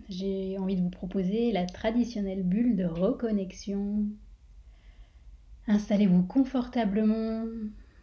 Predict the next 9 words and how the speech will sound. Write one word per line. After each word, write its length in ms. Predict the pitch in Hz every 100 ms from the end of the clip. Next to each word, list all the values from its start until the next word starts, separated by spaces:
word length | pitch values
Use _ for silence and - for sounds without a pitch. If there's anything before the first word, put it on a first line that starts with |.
| - - - - - - - - - - - - - - - - - - - - - - - - - 220
les 260 | 262 262
yeux 140 | 247 240
ouverts 420 | 208 202 196 208
si 100 | 202
vous 140 | 196
êtes 140 | 196 196
dans 140 | 185
votre 160 | 180 196
voiture, 760 | 190 - 247 247 254 254 247